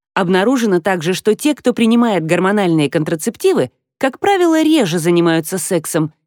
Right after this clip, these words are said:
и чаще испытывают болезненные ощущения или дискомфорт во время секса. Такая закономерность наблюдается при сопоставлении двух групп женщин, которые либо принимали противозачаточные пилюли,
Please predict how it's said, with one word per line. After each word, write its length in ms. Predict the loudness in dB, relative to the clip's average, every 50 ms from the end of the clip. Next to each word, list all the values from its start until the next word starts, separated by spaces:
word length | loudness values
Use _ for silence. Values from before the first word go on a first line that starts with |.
| _ _ -2
и 120 | -2 -2
чаще 520 | 0 -2 -2 0 0 -2 -4 -4 -4 -4
испытывают 640 | -4 -4 -4 -2 -2 0 2 2 2 0 0 -2 -6 _ _ _ _ -6
болезненные 800 | -2 0 2 2 2 2 2 4 4 4 4 4 2 2 2 0
ощущения 760 | 0 -2 -2 -6 -6 -4 -2 0 2 2 4 2 2 0
или 340 | 0 -2 0 0 2 0 0
дискомфорт 760 | 0 -2 -4 -4 -2 -2 -2 -2 0 0 0 -2 -2 -2 -2
во 100 | -4 -2
время 240 | 0 0 0 0 -2
секса. 500 | -4 -4 -6 -6 -8 -8 -8 -10 -10 -10 _ _ _ _ _ _ _ _ _ _ _ _ _ _ _ _ _ -4
Такая 360 | -4 -2 0 0 0 0 0
закономерность 800 | 0 -2 -2 0 0 0 2 2 2 2 2 2 0 0 -2 -2
наблюдается 640 | -2 -2 0 2 0 2 2 2 0 0 -2 -4 -4 -2
при 140 | 0 -2
сопоставлении 760 | -2 -2 -2 -4 -2 -2 -2 -2 0 2 2 2 2 2 2
двух 320 | 0 0 0 0 0 0 0
групп 300 | 0 0 0 0 0 0
женщин, 500 | 0 2 2 0 0 -2 -4 -4 -6 -6 _ _ _ _ -4
которые 420 | -2 -2 0 2 2 2 2 2
либо 260 | 2 0 0 0 0
принимали 500 | 0 0 0 2 2 2 2 2 0 0
противозачаточные 920 | 0 0 -2 0 0 0 0 0 0 0 0 -2 -2 -2 0 0 2 2
пилюли, 480 | 2 2 2 2 4 4 4 2 2 -2